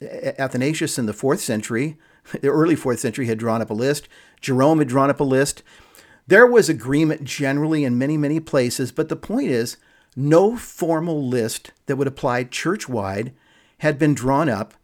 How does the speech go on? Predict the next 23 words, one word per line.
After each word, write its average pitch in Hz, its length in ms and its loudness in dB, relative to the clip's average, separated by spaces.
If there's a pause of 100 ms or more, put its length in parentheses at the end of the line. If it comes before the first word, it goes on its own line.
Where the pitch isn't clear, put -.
(560)
and 139 260 2
insisted 151 580 0
upon 107 500 -6 (300)
until 156 300 -2
these 147 180 -2
councils. 180 640 -8
It 151 100 -4
wasn't 196 320 -2
determined 139 600 -4
until 135 320 -6
the 127 100 -6
late 139 480 -2 (320)
fourth 151 480 0 (240)
century. 131 640 -6 (600)
And 175 220 -2
then 180 240 0 (260)
it 151 80 -2
gets 190 220 -2
worse, 190 380 0 (360)
<laughs> - 380 -20
because 156 340 0
even 202 380 2
then, 151 540 2